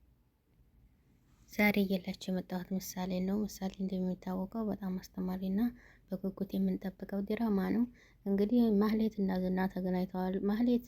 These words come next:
እንግዲህ ዝናን ለማስቀረት ሄደዋን እያየች ትገኛለች። ሆኖም ግን አልተሳካላትም። "በቃ አንቺ ብሩክ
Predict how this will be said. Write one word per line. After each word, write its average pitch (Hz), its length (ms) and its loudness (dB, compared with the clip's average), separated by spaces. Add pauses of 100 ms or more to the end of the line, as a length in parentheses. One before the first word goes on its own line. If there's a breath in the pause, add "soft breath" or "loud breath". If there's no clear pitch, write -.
እንግዲህ 190 440 0
ዝናን 190 380 2
ለማስቀረት 190 600 -2
ሄደዋን 185 340 -2
እያየች 185 400 -2
ትገኛለች። 190 640 -2 (220)
ሆኖም 214 340 0
ግን 190 180 2 (440 loud breath)
አልተሳካላትም። 196 920 -2 (640 soft breath)
"በቃ 196 320 -2 (280)
አንቺ 202 260 -2 (540)
ብሩክ 202 440 2